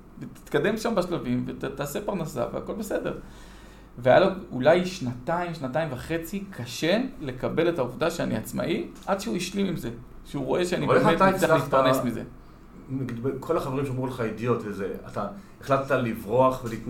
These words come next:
Speaker 2: ולנתק איתם מגע לתקופה מסוימת,
Speaker 1: לא.
Speaker 2: אמרת להם, "אתם לא מבינים, אתם עוד תקנאו בי"? זאת אומרת, כי, כי אני רוצה שאנשים ישמעו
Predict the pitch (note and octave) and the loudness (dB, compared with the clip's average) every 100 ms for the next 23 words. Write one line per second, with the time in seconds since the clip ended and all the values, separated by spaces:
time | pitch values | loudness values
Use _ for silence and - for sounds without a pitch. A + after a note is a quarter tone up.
0 | A2 C3 B2 B2 B2+ C3 B2+ A2+ G#2+ A#2 | -4 0 0 0 -2 0 0 0 2 0
1 | A2 G2+ - - A2+ A2+ A2 - D3+ C3+ | 0 -4 -10 -2 0 2 -2 -2 2 4
2 | G#2+ G#2+ G#2 A2+ A2+ A#2 A2+ B2 A#2+ A#2+ | 2 -2 -4 -4 -2 -2 -2 -2 0 0
3 | A#2+ A#2+ - - - - C3 B2+ B2 A#2+ | -2 -4 -8 -16 -6 0 2 4 2 2
4 | B2 B2 B2 A#2 A2+ A#2 A#2+ A2+ A#2 A2+ | 2 2 2 0 0 -2 -2 -2 -2 -2
5 | C3 - - - C#3 C3 - D#3+ - C3+ | -2 -4 -12 -8 -8 -8 -10 -10 -6 0
6 | C3+ A#2+ F#3 F#3+ F#3 D#3+ F3 F3 C#3 - | 2 2 2 2 4 2 2 2 0 -6
7 | C3+ A#2+ E3 F#3+ F3+ F3+ | -2 0 4 6 6 2